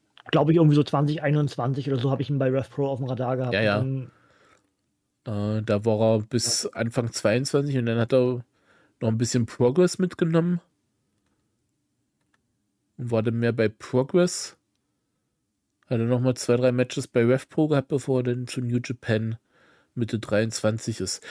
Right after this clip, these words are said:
Speaker 2: Dann war's zwei Jahre, äh, beziehungsweise knapp drei Jahre jetzt, die er bei New Japan ist. Dann war das da, wo ich die Zahl irgendwie so im
Speaker 1: Ah ja,
Speaker 2: Kopf
Speaker 1: ich sehe
Speaker 2: hatte.
Speaker 1: grad. Gegen, gegen Lucky und gegen Rambo hat er zwanzig dreiundzwanzig,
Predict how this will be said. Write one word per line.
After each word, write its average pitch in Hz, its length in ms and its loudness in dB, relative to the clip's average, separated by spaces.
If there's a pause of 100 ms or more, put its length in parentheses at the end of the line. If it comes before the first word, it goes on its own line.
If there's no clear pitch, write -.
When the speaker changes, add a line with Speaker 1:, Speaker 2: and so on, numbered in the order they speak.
(100)
Speaker 2:
Dann 101 120 -4
war's 123 280 0
zwei 113 200 0
Jahre, 131 680 4
äh, 120 40 2
beziehungsweise 120 420 0
knapp - 220 -4
drei 104 180 0
Jahre 123 260 4
jetzt, 117 300 -2
die 117 80 2
er 113 40 4
bei 107 140 0
New 110 160 0
Japan 110 340 -4
ist. 95 180 -8
Dann 98 120 -10
war 107 80 0
das 107 280 -4 (180)
da, 107 220 0
wo 107 80 -4
ich 98 100 -8
die - 120 -20
Zahl 101 440 -4 (440)
irgendwie 101 240 -6
so 98 120 -4
im 92 80 -4
Speaker 1:
Ah - 20 -4
ja, 214 60 0
Speaker 2:
Kopf 170 100 0
Speaker 1:
ich - 80 -8
sehe 151 120 2
Speaker 2:
hatte. 143 80 2
Speaker 1:
grad. - 200 -6
Gegen, 135 340 0
gegen 143 200 2
Lucky 151 360 2
und 170 140 0
gegen 156 180 4
Rambo 123 480 -2 (300)
hat 113 160 -14
er 110 320 -8 (140)
zwanzig - 600 -8 (520)
dreiundzwanzig, 127 920 -2